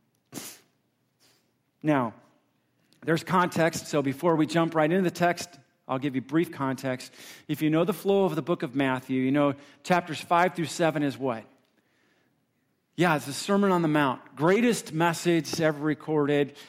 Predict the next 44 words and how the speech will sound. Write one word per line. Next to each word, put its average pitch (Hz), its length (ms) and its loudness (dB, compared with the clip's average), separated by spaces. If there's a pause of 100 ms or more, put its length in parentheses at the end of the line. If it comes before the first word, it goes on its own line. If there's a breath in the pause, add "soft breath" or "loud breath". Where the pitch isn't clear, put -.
and 160 140 2
it's 147 120 -2
done 175 220 2
in, 156 260 0
you 175 120 0
know, 147 100 4
if 135 100 -2
you 151 100 -2
read 170 200 2
it 165 80 2
through, 151 340 0
I've 139 200 2
been 135 120 0
told, 131 400 -2 (300 loud breath)
you 240 100 0
can 185 160 2
do 165 120 4
it 165 40 2
in 156 80 -2
about 139 240 2
twenty 151 280 0
minutes. 135 360 0
So 143 160 0
what 151 280 2
is 151 180 -2
I, 160 200 0
what 175 200 0
am 175 80 2
I 165 140 2
doing 139 260 0
speaking 147 380 -2
longer 143 260 0
than 127 140 -2
Jesus 127 420 -2
when 135 100 -4
he 127 80 -2
<laughs> - 20 -2
does 151 260 0
it, 151 80 -2
you 139 60 -2
know, 131 120 0
in 127 80 -6
twenty 139 240 -2
minutes? 127 300 -2